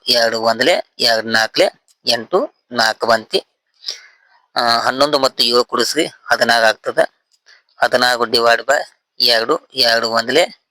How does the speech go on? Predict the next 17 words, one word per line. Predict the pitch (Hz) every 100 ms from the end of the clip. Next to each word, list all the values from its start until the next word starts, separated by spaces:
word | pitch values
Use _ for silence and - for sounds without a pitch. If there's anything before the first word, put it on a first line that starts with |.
| _
ಎರಡು | 123 117 113 120
ಎಂಟಲೇ, | 123 113 107 143 175 _ _ _ _ _ - _ _ _ _ _
ಆ, | 127 120
ಸಾರಿ, | - 120 117
ಎರಡು | 123 120
ಒಂಬತ್ತಲೇ, | 117 120 - 202 - _ _ _ _ _ _ _ _ _ _ _ _ _ _ _ -
ಎರಡು | 123 117
ಒಂಬತ್ತಲೇ | 113 - 113
ಹದಿನೆಂಟು, | 113 117 117 113 190 - _ -
ಓಕೆನಾ? | - 127
ಹದಿನೆಂಟು | 120 113 120 113
ಆಯ್ತು. | 120 113 175 - _ _ - - - -
ಆಮೇಲೆ | 123 120 123 - - _ _ _ _ _ _ _ _ _ _ _ - - - _ 123
ಹದಿನಾರು | 131 135 139
ಮತ್ತು | 131 120 123
ಹನ್ನೆರಡು | 113 117 117
ಕೂಡಿಸ್ರಿ, | - 117 - 151